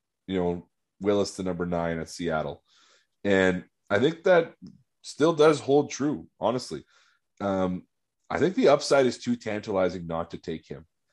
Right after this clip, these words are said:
especially with what he brings to the table. He's very similar to what Russell Wilson does, right? But he's just a bigger version. You look at how Malik Willis is built, he looks like a linebacker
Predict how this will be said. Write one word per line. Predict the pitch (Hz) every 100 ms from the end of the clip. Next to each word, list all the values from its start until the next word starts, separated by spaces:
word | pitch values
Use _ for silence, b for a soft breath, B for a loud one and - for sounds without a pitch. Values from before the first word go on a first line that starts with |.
| _
especially | - - 117 127 - 196
with | 143 135 110
what | 101 110
he | 117
brings | 92 101 -
to | 95
the | 85
table. | 92 95 104
He's | 101 104
very | 92 85 92 123 180
similar | - - 120 110 92
to | -
what | 87 92 -
Russell | 92 - 82
Wilson | 87 - 82
does, | 76 71 -
right? | 85 120 b b _
But | 107
he's | 110
just | 131 135
a | 110 - -
bigger | 147 135 123
version. | 98 104 117 110 85 - _ _ _ _ _ _ _
You | 110
look | 180 277
at |
how | 233
Malik | 196 127 135 131
Willis | 127 135
is | 101
built, | 87 101 117 -
he | 139
looks | 123 190 -
like | -
a | 233
linebacker | 98 - 127 156 - - -